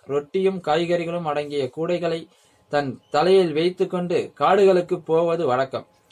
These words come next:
புதர் பூண்டுகளில் பல மைல் கணக்கில் அவ்வம்மையார் அலைந்து திரிந்து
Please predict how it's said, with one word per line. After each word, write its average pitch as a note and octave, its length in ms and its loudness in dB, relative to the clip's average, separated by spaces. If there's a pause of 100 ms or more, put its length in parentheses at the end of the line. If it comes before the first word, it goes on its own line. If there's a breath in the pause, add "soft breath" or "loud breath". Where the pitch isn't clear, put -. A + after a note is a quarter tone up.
(480 soft breath)
புதர் F3 420 0 (200)
பூண்டுகளில் F3+ 560 0 (120)
பல E3 240 4
மைல் G3 300 2
கணக்கில் F#3 540 -2 (120)
அவ்வம்மையார் E3 720 0
அலைந்து F3 400 2
திரிந்து F#3 500 0